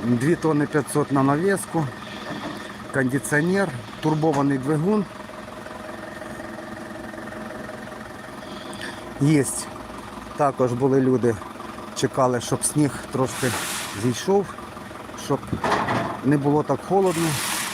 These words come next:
щоб можна було поїздити, по-,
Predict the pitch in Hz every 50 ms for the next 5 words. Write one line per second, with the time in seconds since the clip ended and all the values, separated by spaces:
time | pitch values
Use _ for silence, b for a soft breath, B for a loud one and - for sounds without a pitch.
0 | - - - - - - - - - - - - - - - - - 131 123 143
1 | 151 151 - - 139 127 120 135 131 135 135 120 107 - - - - - - -
2 | - - - - - - - - - - - 135 131 160 185 160 - 160 151 -
3 | 147 131 131 - 131 127